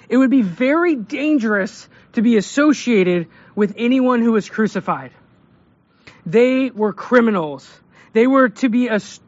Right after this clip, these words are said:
if to associate with them was to associate with the very worst type of people.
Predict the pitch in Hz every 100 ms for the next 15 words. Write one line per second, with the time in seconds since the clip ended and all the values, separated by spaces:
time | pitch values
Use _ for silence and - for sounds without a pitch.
0 | _ - 220 - 220 220 - 254 - 285
1 | 269 262 294 277 226 - 214 - 233 220
2 | 254 233 220 - 208 165 208 240 247 254
3 | - - 185 214 226 208 - _ _ -
4 | 220 202 _ 196 170 - 240 - 180 143